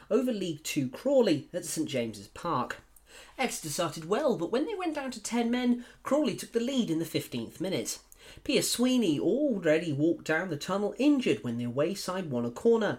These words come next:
but despite the Grecians desperately trying to make a substitute, referee Chris Pollard allowed play to continue. The corner was delivered to the back post and headed back across goal when Kaledi Lolos netted in from close range. Exeter responded well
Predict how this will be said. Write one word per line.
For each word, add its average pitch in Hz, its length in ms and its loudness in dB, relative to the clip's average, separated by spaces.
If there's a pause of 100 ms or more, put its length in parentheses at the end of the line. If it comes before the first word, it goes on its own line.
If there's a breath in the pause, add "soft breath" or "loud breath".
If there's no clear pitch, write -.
(280 loud breath)
but 269 140 4
despite 262 380 0
the 214 60 -2
Grecians 190 520 -4
desperately 143 560 0
trying 143 240 -2
to 147 100 -6
make 131 160 -2
a - 40 -16
substitute, - 640 -6 (320 loud breath)
referee 143 580 -2
Chris 196 340 -4
Pollard 240 480 0
allowed 185 340 -2
play 190 320 -2
to - 120 -10
continue. 190 800 2 (260 loud breath)
The 262 80 -2
corner 269 280 4
was 180 140 -2
delivered 190 380 -2
to 240 60 -6
the 175 80 2
back 151 200 -6
post 240 340 -2
and 233 80 2
headed 233 280 0
back 277 220 2
across 147 320 0
goal 175 360 4 (180 loud breath)
when 147 160 -2
Kaledi 147 460 0
Lolos 247 680 4
netted 131 360 -4
in 135 160 -2
from 208 220 -4
close 156 340 -2
range. 156 540 0 (680 loud breath)
Exeter 170 340 -2
responded 185 500 -2
well 277 380 2